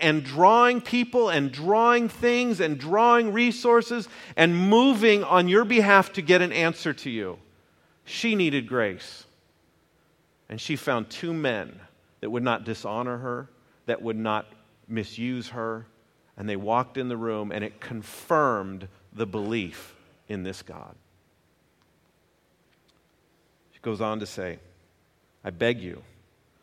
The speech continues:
so now she asks something. See, the Bible says faith, how we please God is we believe that he is and that he's a rewarder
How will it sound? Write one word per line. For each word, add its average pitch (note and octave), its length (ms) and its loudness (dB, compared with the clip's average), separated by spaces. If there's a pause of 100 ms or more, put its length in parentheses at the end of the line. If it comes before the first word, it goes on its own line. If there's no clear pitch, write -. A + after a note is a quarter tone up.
(120)
so - 80 -12
now A2+ 220 2
she - 200 -10
asks A2+ 300 -4
something. F#2+ 300 -12
See, - 160 -8
the A#2+ 100 -10
Bible E3 320 4
says B2 240 -2 (1120)
faith, - 560 -2 (600)
how D#3+ 220 4
we D3+ 160 0
please D#3 360 -4
God C#3 500 4
is B2+ 340 -2 (380)
we B2 580 -4 (360)
believe F3+ 420 2
that A3+ 160 6
he G#3+ 180 0
is C3+ 360 -6 (640)
and G#3+ 540 6 (540)
that D#3+ 120 8
he's F3 200 2
a E3+ 100 4
rewarder D#3 880 2